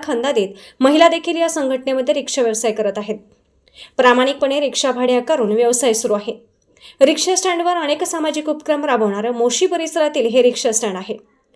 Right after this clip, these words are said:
श्री नागेश्वर महाराज रिक्षा संघटनेमध्ये चाळीस पदाधिकारी आहेत. श्रावणाच्या शेवटच्या सोमवारी या सर्व रिक्षा चालकांनी रिक्षाची पूजा करण्यात आली.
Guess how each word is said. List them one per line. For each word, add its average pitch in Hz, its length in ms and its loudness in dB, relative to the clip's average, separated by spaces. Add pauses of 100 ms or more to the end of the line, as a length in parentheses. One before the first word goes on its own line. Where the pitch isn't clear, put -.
(280)
श्री 359 200 4
नागेश्वर 330 480 2
महाराज 311 400 0
रिक्षा 269 300 0
संघटनेमध्ये 254 760 -2
चाळीस 254 400 2
पदाधिकारी 214 500 0
आहेत. 202 220 -6 (640)
श्रावणाच्या 269 500 4
शेवटच्या 254 440 2
सोमवारी 254 460 0
या 233 120 2
सर्व 285 240 2
रिक्षा 320 300 -2
चालकांनी 294 480 0
रिक्षाची 285 380 -2
पूजा 285 300 2
करण्यात 220 360 0
आली. 190 120 -2